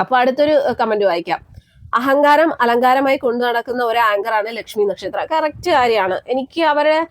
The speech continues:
അവരുടെ ആങ്കറിങ്ങും കാര്യങ്ങളൊക്കെ ഭയങ്കര ഇഷ്ടമാണ്. പക്ഷെ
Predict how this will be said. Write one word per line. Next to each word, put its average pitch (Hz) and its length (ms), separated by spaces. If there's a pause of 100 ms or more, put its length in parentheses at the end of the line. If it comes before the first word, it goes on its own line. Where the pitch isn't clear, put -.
(200)
അവരുടെ 320 160
ആങ്കറിങ്ങും 294 600
കാര്യങ്ങളൊക്കെ 285 440
ഭയങ്കര 269 300
ഇഷ്ടമാണ്. 226 640
പക്ഷെ 302 280